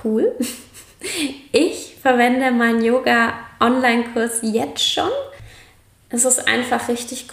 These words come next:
cool, da alles in einem Überblick zu haben. Einmal auf Videos, die sind leider noch nicht abgedreht,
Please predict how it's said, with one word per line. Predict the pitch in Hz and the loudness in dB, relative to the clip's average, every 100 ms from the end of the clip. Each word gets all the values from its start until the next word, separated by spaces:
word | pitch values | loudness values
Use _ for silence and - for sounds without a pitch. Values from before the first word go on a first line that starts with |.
| - | 0
cool, | 240 233 | 4 4
da | 233 220 226 226 226 - - | 0 -2 -2 -4 -10 -18 -6
alles | 214 220 240 233 - - - - | -2 0 0 0 0 0 -2 -6
in | 220 220 - - | -6 -8 -10 -4
einem | 214 214 220 220 226 - | -2 -2 -2 -2 -4 -2
Überblick | 233 233 233 226 - | 0 0 -2 -10 -10
zu | - 220 | -10 -8
haben. | 220 220 - | -6 -6 -4
Einmal | - 247 285 277 285 - - - _ | 0 2 2 2 -2 -8 -20 -20 _
auf | 214 214 202 | -4 -4 -2
Videos, | 233 254 285 311 453 539 - - - _ _ _ _ _ | 0 4 4 4 2 -2 -10 -14 -20 _ _ _ _ _
die | 220 | -2
sind | 220 220 | 0 2
leider | 220 226 | 0 0
noch | 220 | -2
nicht | 226 277 | -2 -2
abgedreht, | - - 294 - 302 302 | -4 -4 -6 -4 -4 -4